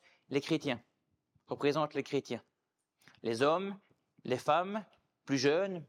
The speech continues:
plus âgés, représentent les chrétiens en général. Et la première bonne nouvelle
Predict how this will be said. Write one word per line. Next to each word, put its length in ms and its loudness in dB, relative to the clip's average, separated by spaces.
plus 180 0
âgés, 420 2
représentent 500 0
les 100 0
chrétiens 380 0
en 80 0
général. 560 0
Et 80 4
la 80 6
première 280 2
bonne 180 2
nouvelle 480 2